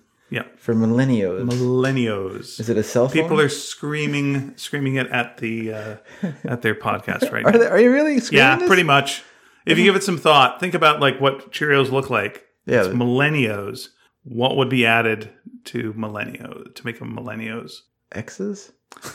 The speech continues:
Speaker 1: The answer is, no, that's Hugs and Kisses.
Speaker 2: That's Hugs and
Speaker 1: No,
Speaker 2: Kisses.
Speaker 1: Cheerios and,
Speaker 2: Kisses.
Speaker 1: you know what? Cheerios and X's,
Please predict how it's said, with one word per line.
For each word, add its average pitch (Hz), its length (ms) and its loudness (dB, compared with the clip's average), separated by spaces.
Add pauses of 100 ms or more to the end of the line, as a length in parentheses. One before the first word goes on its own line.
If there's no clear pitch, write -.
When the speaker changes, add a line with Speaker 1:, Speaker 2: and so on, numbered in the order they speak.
(140)
Speaker 1:
The - 140 -4
answer 180 380 0
is, 120 520 2
no, 117 160 -2
that's 117 240 0
Hugs 131 260 -8
and 123 140 0
Kisses. - 340 -12
Speaker 2:
That's - 240 2
Hugs 185 160 6
and 160 100 -2
Speaker 1:
No, 131 60 -6
Speaker 2:
Kisses. 156 160 -2
Speaker 1:
Cheerios 277 420 6
and, 123 120 6
Speaker 2:
Kisses. 123 160 -4
Speaker 1:
you 175 200 4
know 233 140 6
what? 233 180 4
Cheerios 240 380 4
and 214 100 2
X's, 143 540 2